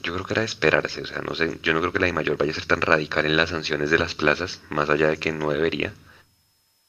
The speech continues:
porque la misma Dimayor está poniendo cuadrangulares para que los equipos tengan caja en la taquilla, ¿cierto? Pero pues obviamente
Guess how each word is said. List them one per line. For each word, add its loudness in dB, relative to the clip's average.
porque -2
la 6
misma 2
Dimayor 2
está 0
poniendo -2
cuadrangulares 0
para -6
que -10
los -2
equipos -6
tengan 0
caja 0
en -6
la 2
taquilla, -2
¿cierto? -2
Pero 0
pues -2
obviamente -2